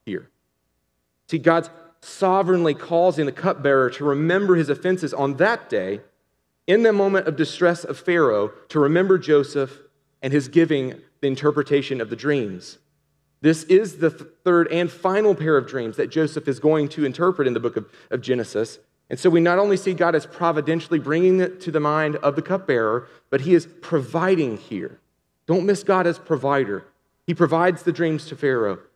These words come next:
He provides the man in the court to su-, suggest a solution, and God provides Joseph as a source of answers of interpretation for J-, for Pharaoh's dream. But where's Fa-, where's Joseph in all of this?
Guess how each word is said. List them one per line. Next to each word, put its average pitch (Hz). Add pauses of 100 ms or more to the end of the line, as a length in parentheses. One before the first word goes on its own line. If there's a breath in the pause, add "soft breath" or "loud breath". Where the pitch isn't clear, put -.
(140)
He 175
provides 165
the 165
man 170
in 165
the 151
court 165
to 143
su-, -
suggest 165
a 165
solution, 151 (240 loud breath)
and 139
God 156
provides 156
Joseph 156 (260 soft breath)
as 127
a 120
source 151 (220 loud breath)
of -
answers 143
of 107
interpretation 113
for 104 (180)
J-, - (100)
for -
Pharaoh's 120
dream. 143 (800)
But 160
where's 190
Fa-, 165
where's 175
Joseph 180
in 190
all 196
of 185
this? 226